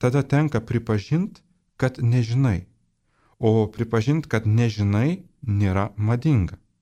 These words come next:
Dabar nebuvo madinga ir anuo metu. Tačiau būtent įvardijus nežinios to stovį, bandant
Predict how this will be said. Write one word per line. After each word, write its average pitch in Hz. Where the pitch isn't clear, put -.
Dabar 92
nebuvo 107
madinga 110
ir 95
anuo 147
metu. 90
Tačiau 143
būtent 143
įvardijus 113
nežinios 127
to 113
stovį, 120
bandant 131